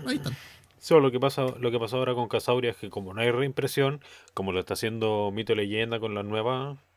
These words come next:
Speaker 1: Claro.
Speaker 2: porque están reimprimiendo mucho.
Speaker 1: Sí.
Speaker 2: Eh, Casaurio se convirtió en un objeto de colección más cotizado.
Speaker 1: Sí,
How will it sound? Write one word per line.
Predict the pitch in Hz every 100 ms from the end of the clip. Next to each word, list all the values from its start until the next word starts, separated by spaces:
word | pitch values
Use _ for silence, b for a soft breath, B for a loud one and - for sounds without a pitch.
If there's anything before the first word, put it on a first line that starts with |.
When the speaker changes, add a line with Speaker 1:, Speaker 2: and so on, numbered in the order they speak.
| _
Speaker 1:
Claro. | 143 117 87
Speaker 2:
porque | 98
están | - 110
reimprimiendo | 98 98 101 98 92
mucho. | 90 123 - 104 b b b b _
Speaker 1:
Sí. | - 107 117 190 247 151
Speaker 2:
Eh, | 98 98 98 98 95 95 92 90 90 - _
Casaurio | - 113 139 151
se | 143 135
convirtió | 123 120 107 139 143
en |
un | 139 135 127 123 120
objeto | 117 - 151 143
de | 139
colección | 123 117 - 131 135 131 120 -
más | 117 117 120
cotizado. | - 120 - 147 - _ _ _ _
Speaker 1:
Sí, | - - 151 98